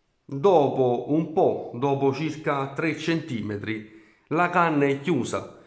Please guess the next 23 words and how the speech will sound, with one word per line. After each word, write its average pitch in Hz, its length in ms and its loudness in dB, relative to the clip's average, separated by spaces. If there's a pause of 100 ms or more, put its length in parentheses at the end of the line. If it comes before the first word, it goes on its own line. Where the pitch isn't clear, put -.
(160)
quindi 127 640 2
anche 160 300 -2
in 147 100 0
questo 151 300 -2
caso, 123 480 -2 (1700)
senza 151 600 -2
il 143 160 0
tappo 151 340 2
rosso, 151 600 -4 (640)
comunque 190 760 4
la 185 180 2
pistola 185 340 0
a 196 40 4
salve 151 640 0
non 180 420 2
potrebbe 160 480 0
sparare. 120 720 -4 (180)
Chi 202 140 -2
le 208 120 6
trasforma 160 840 2
in 185 180 2
armi 165 280 2
vere 120 580 -2